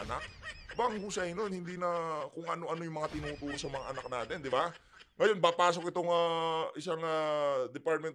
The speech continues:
of Education Secretary, binalik niya yung lumang curriculum, curriculum na kung saan, ah, labing dalawang subject. Walang namamaster yung ating mga kabataan.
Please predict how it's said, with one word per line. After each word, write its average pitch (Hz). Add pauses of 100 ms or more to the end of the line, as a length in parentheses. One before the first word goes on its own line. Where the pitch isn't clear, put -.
of -
Education 143
Secretary, 139
binalik 135
niya 143
yung 135
lumang 135
curriculum, 127 (160)
curriculum 127
na 127
kung 123
saan, 127 (400)
ah, 131
labing 143
dalawang 151
subject. 156 (480)
Walang 160
namamaster 160
yung 156
ating 147
mga 147
kabataan. 143